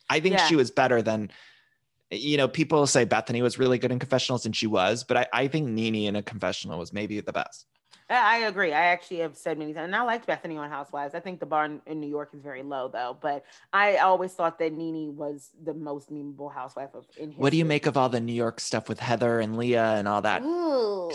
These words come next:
Speaker 1: stuff going on in the press? Do you know what I'm talking about, right?
Speaker 2: I do, of course, know what you're talking about. And there's so much happening there. It's rumored that Heather stopped filming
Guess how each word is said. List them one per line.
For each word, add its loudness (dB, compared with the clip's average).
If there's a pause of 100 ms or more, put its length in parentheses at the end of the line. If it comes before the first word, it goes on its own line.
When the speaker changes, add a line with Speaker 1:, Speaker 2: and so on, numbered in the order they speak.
Speaker 1:
stuff 0
going 2
on 0
in -4
the -4
press? 0
Do -4
you -2
know 0
what 2
I'm -2
talking -4
about, -2
right? -4
Speaker 2:
I 2
do, -2
of -4
course, 0
know -2
what -6
you're -10
talking -2
about. 2
And 0
there's -2
so 0
much -4
happening -2
there. 2
It's -6
rumored -4
that -2
Heather 0
stopped -2 (120)
filming -2